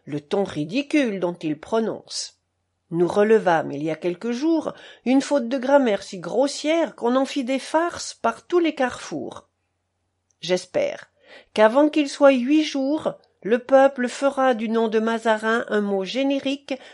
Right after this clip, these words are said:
pour exprimer toutes les bêtes de somme et celles qui servent à tirer. Depuis notre défaite, notre musique l'a si furieusement vexé sur le péché originel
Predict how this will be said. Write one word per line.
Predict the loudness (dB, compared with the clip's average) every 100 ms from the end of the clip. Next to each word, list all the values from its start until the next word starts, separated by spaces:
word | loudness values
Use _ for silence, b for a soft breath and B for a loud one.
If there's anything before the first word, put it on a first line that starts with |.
| B
pour | -8 -2
exprimer | -2 -4 -6 -2 0 -2 _
toutes | -2 -2 -4
les | -6
bêtes | 0 0 -2 -6
de | -8
somme | -2 2 4 2 0 B _ -4
et |
celles | -2 0 0 -2
qui | -8
servent | 0 0 0 0
à | 0
tirer. | 0 -2 -2 -4 _ _ _ _ _ _ _ _ _ _ _ -2
Depuis | -2 0 -2 -2
notre | -2 -4 -8
défaite, | -8 -4 0 0 -2 -10 b b b 0
notre | 0 0 0
musique | 4 4 4 -4 -8 -10
l'a | -4 -4
si | -4 -8 -8
furieusement | -8 -6 -4 -2 -2 -2 -4 -4
vexé | -4 -4 -4 -6 -4 -4
sur | -4 -4
le | -4
péché | -4 -6 -6 -4
originel | -4 -4 -8 -6 -2 0 0 -2